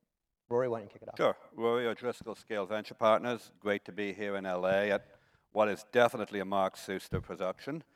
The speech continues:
Speaker 2: And the reason I say that is not the band or the environment, but as those of you who know Mark and have been on boards with Mark knows,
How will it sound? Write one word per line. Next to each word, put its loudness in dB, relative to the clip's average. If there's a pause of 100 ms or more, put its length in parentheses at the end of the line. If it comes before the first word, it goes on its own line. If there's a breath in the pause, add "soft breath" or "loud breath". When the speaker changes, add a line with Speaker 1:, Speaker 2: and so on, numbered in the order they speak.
(340 loud breath)
Speaker 2:
And 6
the 8
reason 8
I 4
say 4
that 2 (340)
is -8
not 4
the 0
band 0
or -6
the -20 (320)
environment, -2
but 0 (440 soft breath)
as 2
those 6
of -4
you 0
who -8
know -2
Mark -4
and -20
have -18
been -8
on -10
boards -4
with -10
Mark -2
knows, -6